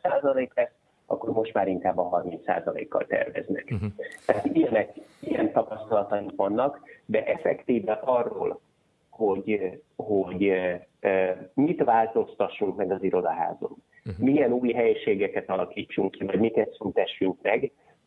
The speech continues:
Speaker 1: ilyenről egyelőre itt két hónap leforgás alatt nem beszélhetünk.
Speaker 2: Azt gondolom, még ez
Speaker 1: Olyanról
Speaker 2: korai.
Speaker 1: beszélhetünk, hogy az új modern irodaházakban, ahol nyitható ablakok vannak, úgy, ahogy a Telekomnál, vagy ahogy az összes elmúlt,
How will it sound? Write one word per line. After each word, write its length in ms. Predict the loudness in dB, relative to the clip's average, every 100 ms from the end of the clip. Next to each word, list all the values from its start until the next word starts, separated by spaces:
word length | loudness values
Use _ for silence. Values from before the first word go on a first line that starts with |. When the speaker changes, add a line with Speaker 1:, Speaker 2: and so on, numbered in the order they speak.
| _
Speaker 1:
ilyenről 400 | 2 4 4 4
egyelőre 520 | 2 2 0 2 0
itt 220 | -2 -4 -2
két 220 | -2 0
hónap 280 | 0 0 0
leforgás 600 | 0 2 2 0 -4 -6
alatt 240 | -4 -4
nem 200 | -4 -4
beszélhetünk. 680 | -8 -4 -4 -4 -12 -14 -20 -10
Speaker 2:
Azt 140 | -6 -4
gondolom, 260 | 0 0
még 160 | 0 2
ez 80 | 4
Speaker 1:
Olyanról 320 | 6 6 4
Speaker 2:
korai. 140 | 4 2
Speaker 1:
beszélhetünk, 800 | 4 2 4 2 4 4 2 0 -12 -16 -4
hogy 140 | 0 2
az 120 | 4
új 220 | 4 4
modern 420 | 4 4 2 0
irodaházakban, 960 | 0 0 0 0 0 0 0 0 0 0 0
ahol 200 | 0 0
nyitható 500 | 0 -8 -10 -4 -2
ablakok 400 | 0 -2 -4 -12
vannak, 300 | -8 -4 -6 -8
úgy, 180 | -2 -2
ahogy 200 | -2 -6
a 80 | -6
Telekomnál, 720 | -8 -2 -2 0 0 0 -4 _ _ -20 -20 _ _ _
vagy 240 | 2 4 4
ahogy 200 | 4 2
az 100 | 2
összes 360 | 0 0 0
elmúlt, 480 | 2 2 2 -2